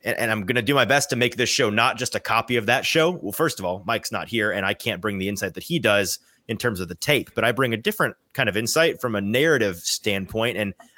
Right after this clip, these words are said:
I, I find a lot of the things we talked about from that show interesting, and I'm gonna kinda piggyback on some of those topics. We discussed a lot of these issues, four in particular, that we singled out. And it's really,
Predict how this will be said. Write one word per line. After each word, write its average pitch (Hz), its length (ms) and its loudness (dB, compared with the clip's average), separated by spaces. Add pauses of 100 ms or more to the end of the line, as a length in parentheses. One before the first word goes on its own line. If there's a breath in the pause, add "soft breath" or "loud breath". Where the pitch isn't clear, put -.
(120)
I, - 220 2
I 147 40 4
find 170 280 4
a 143 40 6
lot 139 180 6
of 131 40 4
the 117 60 -4
things 127 260 -2
we 117 120 -2
talked 135 280 0
about 110 220 0
from 113 120 -2
that 110 140 0
show 113 180 -2
interesting, 123 480 -4
and 110 60 -2
I'm 113 80 -4
gonna 139 160 0
kinda 127 320 0
piggyback 107 580 2 (360)
on 123 100 -2
some 131 160 -2
of 117 60 -4
those 107 180 0
topics. 117 520 0 (200)
We 160 120 2
discussed 208 500 2
a 135 80 0
lot 135 340 2
of 123 180 0
these 117 300 0
issues, 104 600 -2 (180)
four 202 400 2
in 131 160 0
particular, 123 560 -2
that 104 160 0
we 110 240 -2
singled 107 400 -2
out. 90 240 -2 (300 soft breath)
And 127 100 0
it's - 160 -2
really, 156 480 4